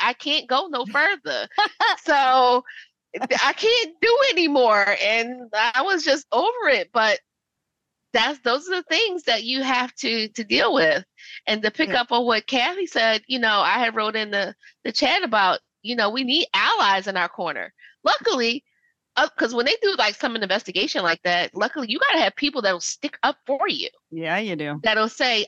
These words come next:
Speaker 1: "I know that she does this, she answers this, she's timely, and she takes her time with us, this and the other."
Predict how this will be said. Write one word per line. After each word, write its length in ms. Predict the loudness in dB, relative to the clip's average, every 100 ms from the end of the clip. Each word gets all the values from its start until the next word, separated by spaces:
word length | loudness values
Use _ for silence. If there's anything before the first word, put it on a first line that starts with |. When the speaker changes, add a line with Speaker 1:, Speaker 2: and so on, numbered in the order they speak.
| 0
Speaker 1:
"I 200 | 0 0
know 200 | 0 0
that 160 | 0 -4
she 300 | -6 -6 -8
does 360 | -2 0 0 0
this, 200 | -2 -2
she 340 | -4 -6 -4
answers 460 | -4 -4 -4 -4 -2
this, 220 | -2 -2
she's 360 | -2 -2 -4 -10 _ _
timely, 640 | -2 0 0 0 0 0 0
and 180 | -2 -4 -16 -20 -16
she 160 | -6 -6
takes 340 | -2 -2 0
her 100 | 0 -2
time 440 | 0 0 0 0
with 140 | -2 0
us, 220 | -2 -2
this 180 | -6 -4
and 120 | -2
the 100 | 0
other." 320 | 0 0 -4